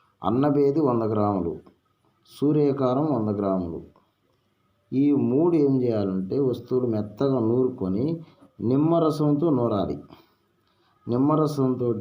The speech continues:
నూరి బిల్లగట్టి బాగా ఎండించేసి ప్రమిదలో పెట్టి సీల్ చేసి ఒక ఇరవై పిడకలు పుటమేయండి. పుటమేస్తే ఎర్రగా సింధూరంలాగా అవుతాయి. ఈ సింధూరాన్ని ఎత్తి పక్కన పెట్టుకోండి. తర్వాత ఏం చేస్తారంటే,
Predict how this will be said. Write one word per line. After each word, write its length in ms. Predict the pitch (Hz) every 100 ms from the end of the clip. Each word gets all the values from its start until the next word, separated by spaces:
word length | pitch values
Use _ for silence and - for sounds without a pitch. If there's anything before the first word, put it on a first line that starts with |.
| 95
నూరి 260 | 104 110 107 95
బిల్లగట్టి 640 | 104 117 104 98 - 98 98 92
బాగా 240 | 98 110 110 98
ఎండించేసి 720 | 110 120 117 110 98 92 95 98 98 - _ _ _
ప్రమిదలో 380 | - 117 135 143 127
పెట్టి 200 | 123 151 -
సీల్ 240 | 131 139 127
చేసి 240 | 110 107 165
ఒక 100 | 131 123 117
ఇరవై 240 | 123 127 117
పిడకలు 280 | 117 113 185 180
పుటమేయండి. 600 | 143 135 113 101 92 78 - _ _ _ _ _ _ _ _ _ _
పుటమేస్తే 560 | 135 151 147 135 131 170 131
ఎర్రగా 420 | 113 113 127 127 175 180
సింధూరంలాగా 720 | - 131 127 123 120 113 139 113
అవుతాయి. 280 | 95 95 90 - _ _ _ _ _ _ 127
ఈ 120 | 156 180 165
సింధూరాన్ని 600 | 160 156 139 123 123 131
ఎత్తి 120 | 135 -
పక్కన 220 | 147 151 110
పెట్టుకోండి. 520 | - - 82 78 - - _ _ _ _ _ _
తర్వాత 400 | - 120 143 147 135
ఏం 60 | 123 117
చేస్తారంటే, 640 | 110 110 101 95 92 104